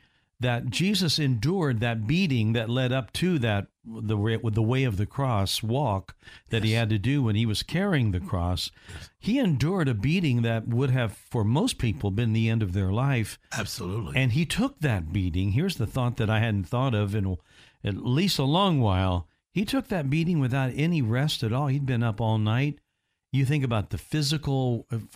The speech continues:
Speaker 1: f-, fatigue, uh, that he was already in, and then being beaten to an inch of his ability to, to continue to live.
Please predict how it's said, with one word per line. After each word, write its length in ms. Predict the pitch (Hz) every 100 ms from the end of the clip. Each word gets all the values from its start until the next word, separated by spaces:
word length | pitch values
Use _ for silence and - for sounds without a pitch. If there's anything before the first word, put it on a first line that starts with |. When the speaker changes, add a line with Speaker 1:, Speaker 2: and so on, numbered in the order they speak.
| -
Speaker 1:
f-, 140 | 113
fatigue, 760 | - 117 - - 156 202 190 160 - _ _ _ _ -
uh, 280 | 117 107 110
that 300 | 117 113 101
he 120 | 135
was 180 | 117 95
already 640 | - 131 123 135 127 120
in, 380 | 147 131 110 120
and 200 | - 113
then 220 | 110 143 127
being 340 | 127 117 104 95 104
beaten 540 | 170 202 - 98 98 - _ _ -
to 220 | 131 117
an 100 | 110
inch 300 | 120 139 -
of 140 | 110
his 260 | 104 104 98
ability 480 | 104 113 113 - 110
to, 380 | - 101 98 95
to 140 | -
continue 480 | 92 98 - 110 98
to 100 | 85
live. 400 | 85 117 80 76